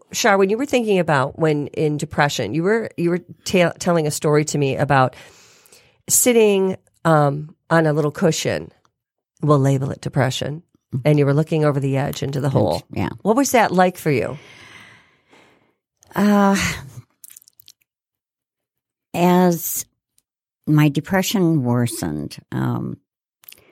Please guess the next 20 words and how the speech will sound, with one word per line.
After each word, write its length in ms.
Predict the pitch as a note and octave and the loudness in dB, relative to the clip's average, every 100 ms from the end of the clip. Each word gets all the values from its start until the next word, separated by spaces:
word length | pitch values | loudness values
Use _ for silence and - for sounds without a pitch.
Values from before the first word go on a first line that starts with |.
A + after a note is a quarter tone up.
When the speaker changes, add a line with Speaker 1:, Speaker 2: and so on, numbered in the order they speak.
| _ _ _ _ _ _ _ _ _ | _ _ _ _ _ _ _ _ _
Speaker 2:
I've 340 | C#3 B2+ B2 - | 0 0 0 -6
ended 300 | - C#3+ C3+ | 2 2 4
up, 220 | B2 A2+ _ - _ _ _ _ _ | 0 -2 _ -20 _ _ _ _ _
like 380 | - A2+ A2 - | -10 -4 -4 -6
Liz 360 | - C3 A2+ - | -4 -4 -4 -4
said, 340 | G2+ F#2 C3+ - _ _ _ _ _ _ _ - - | -4 -4 -8 -16 _ _ _ _ _ _ _ -20 -10
looking 760 | C#3 C3+ C#3 D3+ C3 B2 G#2+ - D3+ | -4 0 2 4 4 4 0 0 4
into 400 | D3 D3 C#3+ A#2 | 4 4 2 2
this 220 | A#2 - | 0 -4
black 460 | - G#2+ G#2 G2+ | -6 -4 -2 -4
hole, 560 | - - A2+ G2+ G1+ - - - | -8 -8 -6 -6 -8 -10 -10 -2
Speaker 1:
Mm-hmm. 340 | D#3 D#3 C3+ | 0 2 0
Speaker 2:
a-, 100 | - - | -2 2
and 180 | D3 C3+ | 4 4
it, 80 | - | 2
it 180 | - C3+ | -2 0
would 300 | C3 B2+ - | 2 0 0
just 300 | - - - | -4 -4 -8
draw 360 | - G#2+ G#2+ A2+ | -8 -4 0 0
you. 340 | A2+ G2+ - | 0 0 -6